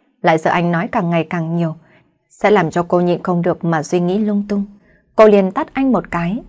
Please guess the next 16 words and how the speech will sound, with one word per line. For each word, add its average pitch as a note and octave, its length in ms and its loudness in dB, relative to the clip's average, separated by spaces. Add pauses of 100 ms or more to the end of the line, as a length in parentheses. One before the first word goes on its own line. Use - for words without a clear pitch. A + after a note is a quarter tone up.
(420)
Huệ F3 180 0
Kỳ F3 220 4
bị F3 160 4
đánh E3+ 280 -2
đầu F3+ 200 2
nghiêng F3 220 -2
sang F3+ 240 -4
một E3+ 200 -4
bên, G#3+ 240 -4 (420)
nhưng F3+ 260 2
lúc B3+ 160 2
này F3+ 240 0
anh F3+ 220 -2
đã G#3 120 -4
mở A#3 220 0
mắt, G3+ 200 -6